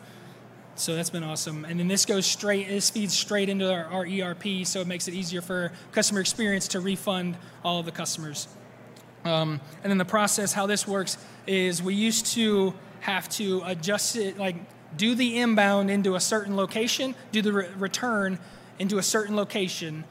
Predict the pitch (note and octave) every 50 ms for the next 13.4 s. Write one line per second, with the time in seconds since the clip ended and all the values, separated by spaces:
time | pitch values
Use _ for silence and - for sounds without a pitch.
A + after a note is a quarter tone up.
0 | - - - - - F3 F#3 F#3 F#3 F#3+ F#3+ F3+ G3 F#3 F#3 F3 - - - G3+
1 | F#3+ F#3 F3+ F3+ F3 E3+ F3 - - - - - - - - - - - - -
2 | E3+ E3 E3 D#3+ D#3+ D#3 D#3 - - F#3+ F3+ - - A#3+ A#3+ A#3 A#3 A#3 A3+ A#3
3 | A#3 A3+ A3+ - A#3+ G#3 - - A3 G3+ G3 F#3+ F#3 F#3+ - - G#3 G3 F#3+ F#3+
4 | F3 G3 F#3+ F3+ F3 D#3 D3+ F#3+ G#3+ A3+ A3 - - - - G#3 G#3 A3 A#3+ B3
5 | A3+ - A#3 - A3+ A3+ A3 G3+ A3+ A3 G#3+ A3 A3 G#3+ G#3 - A3+ G3+ G3 F#3
6 | - - G#3+ F#3+ F#3+ G3 G3 - - - - - F#3 F3 F3 F3 E3+ E3 E3+ E3+
7 | E3+ F#3+ F3+ F3+ F3+ G#3+ A3+ A3 G#3 G3+ G3+ G3 F#3+ F#3 F3 - G3 F#3 - -
8 | G3 F3+ F3 F3 - - - - - F#3+ F3+ F3+ F3 E3 E3 G#3 G#3 G3+ - -
9 | A#3+ A#3 A#3 A#3 A#3 G#3 A3+ A3 - A#3+ G3 - - - G3+ F#3+ F3+ F3+ F3+ F3
10 | - - - - - - - - - - - - E3 E3+ F3 F3 F3+ F3+ F#3 F#3
11 | F#3 F3 F3 E3+ - G3 F#3 F3+ F#3 F#3 F#3 E3+ - G3 F3 F3+ F#3 F#3 F3+ E3+
12 | D#3+ F#3+ F#3+ F#3+ F#3 - G3+ F3+ F3+ F#3 F#3 F3 E3+ D#3+ D#3+ - - - - -
13 | - F3+ F3 E3 D#3+ D#3+ E3